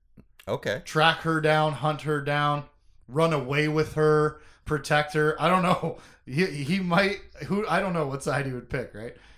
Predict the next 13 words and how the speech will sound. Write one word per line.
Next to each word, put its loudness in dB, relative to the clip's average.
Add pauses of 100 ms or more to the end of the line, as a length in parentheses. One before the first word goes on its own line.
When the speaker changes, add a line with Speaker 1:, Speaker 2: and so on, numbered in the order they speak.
(160)
Speaker 2:
But -6 (1800)
I 2
think -2
it's -8
gonna -6
be -6
a -8
late -6
thing, -12
and -6
I -4
don't -12
remember. -18